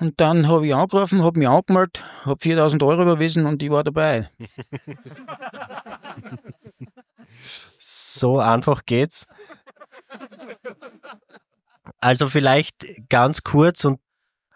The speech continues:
Speaker 2: ich hoffe, du bist mir nicht böse, aber die Leute, die nur den Podcast hören und dich jetzt nicht sehen,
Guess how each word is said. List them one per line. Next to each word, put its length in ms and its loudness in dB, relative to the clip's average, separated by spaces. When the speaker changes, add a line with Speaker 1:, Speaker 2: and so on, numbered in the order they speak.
Speaker 2:
ich 140 2
hoffe, 200 2
du 100 2
bist 220 0
mir 80 4
nicht 200 2
böse, 400 4
aber 360 4
die 180 2
Leute, 360 2
die 160 2
nur 160 4
den 140 0
Podcast 500 -2
hören 260 4
und 140 -4
dich 360 -6
jetzt 400 0
nicht 220 -2
sehen, 440 2